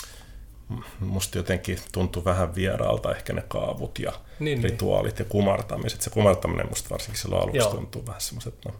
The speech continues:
Speaker 2: Niin, niin.
Speaker 1: en mä tiedä, haluuks mä tehdä tota. Ja sit se tuntui siellä vähän niinku pakolliselta myöskin.
Speaker 2: Niin just.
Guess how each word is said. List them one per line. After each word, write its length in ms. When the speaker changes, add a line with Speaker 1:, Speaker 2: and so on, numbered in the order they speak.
Speaker 2:
Niin, 200
niin. 160
Speaker 1:
en 60
mä 160
tiedä, 160
haluuks 220
mä 120
tehdä 200
tota. 360
Ja 60
sit 100
se 60
tuntui 280
siellä 160
vähän 100
niinku 180
pakolliselta 640
myöskin. 360
Speaker 2:
Niin 200
just. 140